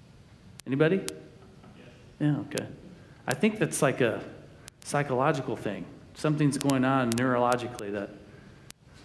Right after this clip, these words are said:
Speaker 1: I, I'm not sure. But I get pretty nervous when I don't have my cell phone because, you know, and I, I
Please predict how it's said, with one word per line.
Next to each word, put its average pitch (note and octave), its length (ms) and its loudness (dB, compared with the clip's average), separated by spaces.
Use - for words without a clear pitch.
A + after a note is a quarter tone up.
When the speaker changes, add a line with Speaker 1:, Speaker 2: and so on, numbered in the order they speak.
Speaker 1:
I, A#2+ 240 -4
I'm B2 100 2
not B2+ 200 2
sure. G#2+ 340 0
But C#3 120 2
I D#3+ 100 6
get F3+ 180 4
pretty F3+ 180 8
nervous F3+ 320 8
when D#3+ 120 8
I D3 60 8
don't D#3 200 6
have D3 160 6
my C3 140 4
cell C#3+ 240 4
phone G#2+ 340 -2
because, C3 600 2
you F3 100 -4
know, A2 160 -4
and C3+ 180 0
I, C#3 120 4
I D3 40 2